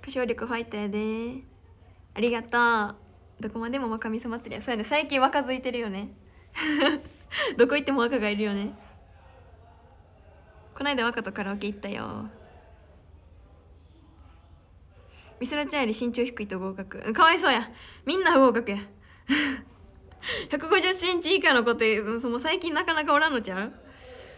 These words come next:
みんな合格。自分でも言うてて悲しなってきたわ。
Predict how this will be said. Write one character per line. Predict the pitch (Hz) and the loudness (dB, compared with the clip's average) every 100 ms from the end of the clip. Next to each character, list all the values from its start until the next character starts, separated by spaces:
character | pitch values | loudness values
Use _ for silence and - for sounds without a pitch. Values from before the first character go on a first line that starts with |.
| - | -4
み | 262 302 339 | -2 0 2
ん | |
な | 320 | 4
合 | 240 233 | 6 6
格。 | 254 - - - - - - - | 4 -4 -18 -20 -20 -20 -20 -8
自 | 220 | -2
分 | 247 | 0
で | 311 | 0
も | 294 | 2
言 | 277 | 2
う | |
て | 285 | 0
て | - | -2
悲 | 294 294 | -2 -4
し | 294 | -4
な | 277 | -4
っ | |
て | 285 | -6
き | - | -6
た | 214 | -6
わ。 | 202 | -6